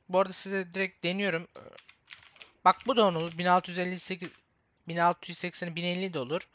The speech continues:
Yani kullanabileceğiniz belli başlı çözünürlükler var. Bin dokuz yüz yirmi, bin seksen, bin altı yüz seksene bin elli,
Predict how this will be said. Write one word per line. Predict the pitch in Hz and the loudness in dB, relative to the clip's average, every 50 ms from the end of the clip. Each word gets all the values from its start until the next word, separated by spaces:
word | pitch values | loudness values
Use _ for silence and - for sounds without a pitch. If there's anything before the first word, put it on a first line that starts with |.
| - - - - - _ | -20 -20 -20 -20 -2 _
Yani | 220 233 240 | 6 6 6
kullanabileceğiniz | 226 - 233 233 233 240 233 233 233 214 233 240 247 240 226 - _ _ _ _ _ _ _ _ | 4 4 2 2 2 2 2 0 0 0 0 0 0 -2 -6 -10 _ _ _ _ _ _ _ _
belli | 190 208 233 233 226 | -2 0 2 4 4
başlı | 220 208 220 220 | 6 4 4 4
çözünürlükler | - - 196 180 185 185 - - 175 139 | 2 0 0 -2 -2 -4 -2 0 2 2
var. | 117 165 175 190 | 2 2 -2 -4
Bin | 202 208 208 | -4 -2 -2
dokuz | 208 202 - 196 | -2 -2 -2 -4
yüz | 170 175 180 | -4 -2 -4
yirmi, | 190 208 202 | -4 -4 -4
bin | 180 | -4
seksen, | 156 - - 151 - - 131 110 123 - _ _ _ _ _ _ _ - | -6 -6 -8 -10 -8 -6 -6 -6 -6 -8 _ _ _ _ _ _ _ -6
bin | 196 208 | 0 4
altı | 220 208 202 - - | 4 4 4 2 0
yüz | 202 - | -4 -4
seksene | - 180 156 - - 147 131 120 120 | -4 -4 -4 -4 -6 -10 -10 -10 -10
bin | 127 123 | -10 -10
elli, | 117 113 113 113 131 170 233 | -10 -10 -8 -4 -4 -4 -4